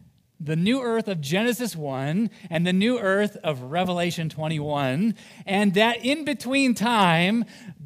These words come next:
God, our God, is on mission. But what's he on mission to do? He's on mission to redeem and restore his creation.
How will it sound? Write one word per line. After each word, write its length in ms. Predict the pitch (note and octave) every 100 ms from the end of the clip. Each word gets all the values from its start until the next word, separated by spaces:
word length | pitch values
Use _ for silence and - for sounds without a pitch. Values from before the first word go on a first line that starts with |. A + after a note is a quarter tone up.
| C3+
God, 720 | A3 C4+ A#3 E3+ D3+ F#3+ G#3 -
our 320 | G#3 C#4+ C#4
God, 560 | A3 G3 E3 E3+ G3 F3+ -
is 160 | G3+ F#3
on 320 | F#3+ F#3+ F#3+
mission. 520 | A#3 G#3+ E3+ B2+ A2+ - _ _ _ _ _ _ _ _ _ _ _ _
But 80 | F3
what's 200 | F#3+ G3+
he 60 | A3+
on 180 | G#3+
mission 280 | G#3+ A3 A#3
to 100 | A3+
do? 340 | G#3+ C#4 D3 A#2+ _ _ _ _ _ _ _ _ _ _ _ _ _
He's 180 | G#3+ C4
on 300 | C#4+ A#3+ A3
mission 400 | C4+ - F#3+ F3
to 300 | F#3+ G3 F#3
redeem 680 | E3+ F3 D#3 G#3+ B3+ C4+ B3+
and 320 | A#3 A3 F#3+
restore 960 | F#3 F3+ - - A3+ G#3+ F3 D3 D3+ C#3+ -
his 260 | G#3 G#3
creation. 800 | - - F#3+ F#3 F3 - C3+ A2+